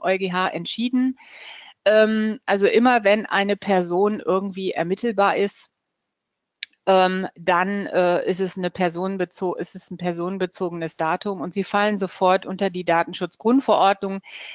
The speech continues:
Ist auch völlig egal, ob Sie B two C oder B two B Kunden haben. Und dann müssen Sie anfangen, dieses Verfahrensverzeichnis, äh, zu beschreiben. Also die Kategorien, welche Personen bei Ihnen gespeichert werden, welche personenbezogenen Daten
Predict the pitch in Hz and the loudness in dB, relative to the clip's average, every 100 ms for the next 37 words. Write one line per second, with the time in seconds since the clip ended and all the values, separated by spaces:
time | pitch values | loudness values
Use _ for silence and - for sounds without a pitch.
0 | - - 240 220 254 269 262 214 202 185 | -6 0 0 2 4 4 4 0 2 4
1 | 196 196 190 185 196 175 196 - 190 - | 4 4 4 0 -4 -6 -6 -4 -6 -2
2 | 196 202 185 175 185 185 170 202 - 220 | 2 4 4 0 -8 -8 -6 -6 -2 0
3 | 202 196 185 170 175 175 180 - - - | 0 -4 0 2 2 2 -8 -14 -20 -20
4 | - - 185 190 190 208 208 208 208 180 | -20 -6 -2 2 4 6 4 4 0 -2
5 | - 170 196 202 190 180 170 180 - 156 | 0 0 -2 -4 -4 -4 -4 -4 -4 -6
6 | - 165 185 - - 165 165 185 175 - | -2 -4 -4 -10 -4 -2 -2 -4 -8 -10
7 | - - - 175 165 160 - 143 156 156 | -12 -12 -10 -8 -6 -8 -4 0 2 0
8 | 147 - 156 151 156 180 202 202 185 196 | -4 -4 -6 -6 -10 -8 -6 -6 -4 -2
9 | 190 208 220 202 190 196 202 - 190 175 | -2 -2 -2 2 2 2 -4 -2 0 0
10 | 175 190 190 180 123 185 185 185 180 185 | 0 -2 0 0 0 -4 -2 -2 -4 -6
11 | 170 156 - 170 190 190 - 175 175 175 | -8 -8 -2 0 0 -4 -2 0 0 -2
12 | 165 175 180 170 165 170 165 165 - 170 | -6 -6 -10 -8 -6 -6 -8 -10 -10 -10
13 | 156 147 156 165 - 175 175 | -8 -4 -2 -2 -4 -8 -10